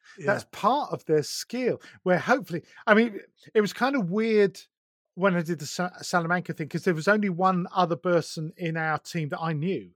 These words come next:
Speaker 2: my mate
Speaker 1: Yeah.
Speaker 2: Guy. And there was,
Speaker 1: Yeah.
Speaker 2: like, five, six other guys who, like, I, I'd never met them before in my life. Whereas, obviously, the advantage should have been with the Leeds club,
Speaker 1: Mm.
Speaker 2: where they play against each other every week.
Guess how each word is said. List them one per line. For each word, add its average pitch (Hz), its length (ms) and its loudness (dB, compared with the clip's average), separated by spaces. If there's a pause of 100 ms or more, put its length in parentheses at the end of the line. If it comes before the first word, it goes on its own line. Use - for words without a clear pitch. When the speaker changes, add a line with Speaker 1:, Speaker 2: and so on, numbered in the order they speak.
(200)
Speaker 2:
my 143 100 -8
mate 135 180 -8
Speaker 1:
Yeah. 131 80 -4
Speaker 2:
Guy. 165 340 -6 (320)
And 170 100 2
there 170 80 2
was, 151 100 -6
Speaker 1:
Yeah. 165 60 0
Speaker 2:
like, 156 100 -6 (300)
five, 175 380 0 (420)
six - 360 -10
other 160 180 -2
guys 156 460 0
who, 151 200 0
like, 151 240 0 (120)
I, - 260 -8
I'd 151 140 -4
never 160 260 -4
met 165 280 -4
them 160 120 -8
before 190 420 -2
in 185 60 -2
my 196 140 -2
life. 214 640 -6 (760)
Whereas, 190 400 4
obviously, 226 400 0 (140)
the 180 120 4
advantage 185 420 0
should 320 240 2
have 339 100 2
been 196 180 0
with 175 120 0
the 185 80 0
Leeds 247 480 0 (200)
club, 131 380 -6 (540)
Speaker 1:
Mm. 156 40 -10
Speaker 2:
where 190 340 6 (400)
they 135 300 -2
play 185 440 -2
against 143 360 -4
each 151 200 -8
other 160 220 -4
every 185 280 -6
week. 233 360 -8